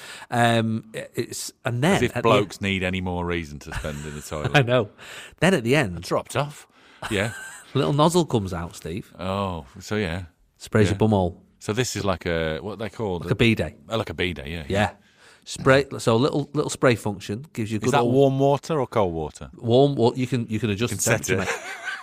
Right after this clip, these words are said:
Speaker 2: <laughs> So you
Speaker 1: You
Speaker 2: can
Speaker 1: can adjust
Speaker 2: set it
Speaker 1: it to
Speaker 2: good.
Speaker 1: suit your personal preference, yeah.
Speaker 2: Yeah, okay.
Speaker 1: Um, and speed and, li-, and, like, forcefulness of it as well, 'cause some, you know, some days you just want it, you don't want it,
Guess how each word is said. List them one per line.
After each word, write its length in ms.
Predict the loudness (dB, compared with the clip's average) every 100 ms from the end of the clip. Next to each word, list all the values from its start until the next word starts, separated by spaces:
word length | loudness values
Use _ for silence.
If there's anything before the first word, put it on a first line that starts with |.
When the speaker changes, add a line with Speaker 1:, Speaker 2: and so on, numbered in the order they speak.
| -12 -6
Speaker 2:
<laughs> 520 | -4 -4 -6 -8 -8 -10 _ -18 -16 -18 -14
So 160 | -6
you 40 | -2
Speaker 1:
You 40 |
Speaker 2:
can 120 | 2 4
Speaker 1:
can 60 |
adjust 240 | 6 6 4
Speaker 2:
set 20 |
it 80 | 0
Speaker 1:
it 40 |
to 20 | 0
Speaker 2:
good. 60 |
Speaker 1:
suit 160 | -2 -2
your 80 | 0
personal 280 | 0 0 -4
preference, 360 | -4 -4 -6
yeah. 160 | -2 0
Speaker 2:
Yeah, 240 | 0 -2 -2
okay. 140 | -4 0
Speaker 1:
Um, 120 | 0 -4 _
and 180 | 2 2
speed 340 | 2 4 4 4
and, 140 | 2
li-, 120 | 4 2
and, 140 | 2
like, 140 | 0 -2
forcefulness 840 | 4 4 4 -4 -4 -4 -4 -6
of 100 | -8
it 80 | -6
as 100 | -2
well, 180 | 2 2
'cause 180 | 0 -4
some, 180 | -4 -4 -2
you 120 | -2
know, 140 | -2
some 240 | -4 -2 2
days 260 | 4 2
you 60 | 0
just 200 | -4 -4
want 140 | -4 -4
it, 120 | -6 _ _ _
you 80 | 4
don't 140 | 6
want 180 | 6 2
it, 80 | -2